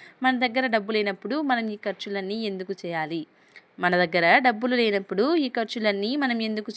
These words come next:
చేయాలి అనే అర్థం వస్తూ ఉంటుంది. అదే, డబ్బు లేనప్పుడు ఎంత తక్కువ ఖర్చు చేస్తే అంత మంచిది, డబ్బు లేనప్పుడు ఎంత తక్కువ ఖర్చు చేస్తే మనకి అంత మంచిది అని చెప్పాలి అనుకుంటే, "The less we spend when we don't have money,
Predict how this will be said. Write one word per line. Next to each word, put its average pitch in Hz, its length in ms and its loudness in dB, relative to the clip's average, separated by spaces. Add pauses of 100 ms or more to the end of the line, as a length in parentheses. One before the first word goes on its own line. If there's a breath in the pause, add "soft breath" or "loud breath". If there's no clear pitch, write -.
చేయాలి 180 540 0
అనే 180 200 0
అర్థం 233 260 0
వస్తూ 196 300 -2
ఉంటుంది. 151 520 -6 (380 loud breath)
అదే, 220 460 4
డబ్బు 254 320 4
లేనప్పుడు 254 680 2 (280 loud breath)
ఎంత 277 240 2
తక్కువ 262 360 0
ఖర్చు 214 400 0
చేస్తే 214 380 2
అంత 202 240 4
మంచిది, 170 500 -4 (180)
డబ్బు 180 220 0
లేనప్పుడు 185 600 -2
ఎంత 214 240 2
తక్కువ 190 300 -2
ఖర్చు 180 400 -8
చేస్తే 208 420 -6 (360 loud breath)
మనకి 240 400 2
అంత 214 240 2
మంచిది 180 560 -4
అని 170 180 -6
చెప్పాలి 175 300 -2
అనుకుంటే, 175 560 -4 (300 loud breath)
"The 247 140 2
less 294 440 2 (340)
we 233 140 -2
spend 226 440 4 (300)
when 220 360 4
we 240 100 -2
don't 269 300 -4
have 226 320 0
money, 185 360 -2